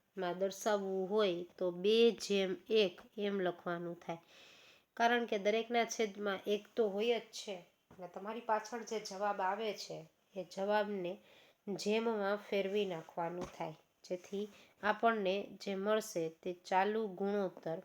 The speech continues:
મળશે. એટલે બે આપણો જવાબ આવે એને આપણે જેમમાં ફેરવી દઈએ એટલે આવશે બે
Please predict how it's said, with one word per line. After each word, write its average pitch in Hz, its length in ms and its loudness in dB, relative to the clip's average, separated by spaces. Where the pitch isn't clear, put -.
મળશે. 160 460 -10
એટલે 170 200 -4
બે 190 280 2
આપણો 214 360 6
જવાબ 214 400 6
આવે 170 360 4
એને 190 240 -6
આપણે 185 340 0
જેમમાં 208 520 -2
ફેરવી 220 420 -4
દઈએ 165 340 -2
એટલે 180 240 -6
આવશે 170 420 -2
બે 180 200 -2